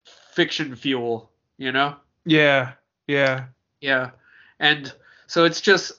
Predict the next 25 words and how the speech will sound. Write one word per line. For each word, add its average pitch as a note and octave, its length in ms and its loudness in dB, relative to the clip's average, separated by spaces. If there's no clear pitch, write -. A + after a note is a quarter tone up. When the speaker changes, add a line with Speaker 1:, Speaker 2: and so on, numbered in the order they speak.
Speaker 1:
a, D3+ 300 0
a D#3+ 80 -6
really F3 320 2
crazy E3+ 460 -2
version D#3 420 0
of B2+ 100 -6
America D3 580 0
where B2 600 0
I B2 80 -10
think D3+ 440 0
the - 60 0
president D3+ 500 0
of C3+ 140 -2
the C3 100 -4
United C3 480 -2
States D3 400 0
is A#2+ 160 -12
a A#2+ 340 -4
simulacron D#3+ 1300 -4
or B2+ 340 -8
whatever C#3 260 -4
the D3+ 100 -4
term F3+ 320 -6
<laughs> F3 220 -2
is. F#3 360 -2